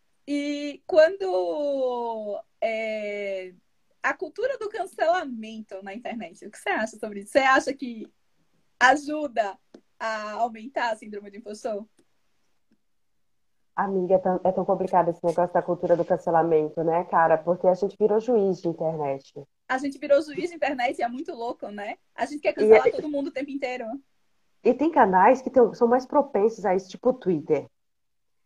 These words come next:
Speaker 2: Ah, cara, sei lá, tinha uma época da vida, e eu sou da época que a internet não existia,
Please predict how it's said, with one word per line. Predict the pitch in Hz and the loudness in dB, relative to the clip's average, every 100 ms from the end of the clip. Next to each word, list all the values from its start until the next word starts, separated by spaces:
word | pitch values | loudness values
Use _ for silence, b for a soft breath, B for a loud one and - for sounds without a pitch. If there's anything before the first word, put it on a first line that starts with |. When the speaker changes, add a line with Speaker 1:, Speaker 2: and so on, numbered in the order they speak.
| _ | _
Speaker 2:
Ah, | 196 233 | 4 4
cara, | 233 339 381 247 - - - - 302 | 4 4 4 2 0 -4 -6 -8 0
sei | 392 | 6
lá, | 269 240 | 8 6
tinha | - | 4
uma | 311 349 | 0 2
época | 196 196 - 208 | 2 0 -2 0
da | 175 | 0
vida, | 165 175 233 247 196 170 | -2 -6 -8 -2 -2 0
e | 175 | 0
eu | 190 | 0
sou | - | 0
da | 180 | 2
época | 175 175 175 | 2 2 -4
que | 175 | -2
a | |
internet | 180 180 170 165 160 | -2 0 0 0 0
não | 175 | -2
existia, | 170 165 170 - 226 254 - | -4 -4 -10 -6 0 2 0